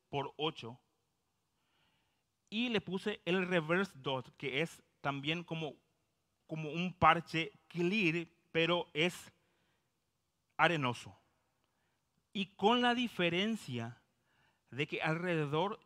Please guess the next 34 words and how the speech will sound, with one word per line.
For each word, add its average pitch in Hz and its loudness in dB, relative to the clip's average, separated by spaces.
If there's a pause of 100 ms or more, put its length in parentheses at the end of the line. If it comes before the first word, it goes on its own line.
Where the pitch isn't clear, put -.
(140)
ya 160 -2
viene 156 -4 (1500)
un 135 -8
damper 156 -2
como 139 -10
damper 165 -2
o 147 -4
ya 143 -4
viene 143 -6
como 151 -10
una 147 -6
especie 139 -6
de 143 -4
muteador 165 -2 (480)
para 220 6
controlar 175 4
los 175 -2 (100)
armónicos. 131 -4 (760)
Y 147 -2
de 151 0
hecho, 143 -6 (380)
que 107 -10
tiene 135 -4 (320)
un, 147 -8 (140)
como, 139 -8
como 135 -8
el, 127 -4
como 127 -8
el 113 -6
Power 143 2
Center 131 -4 (180)
de 104 -8
Evans 123 -8
también, 117 -8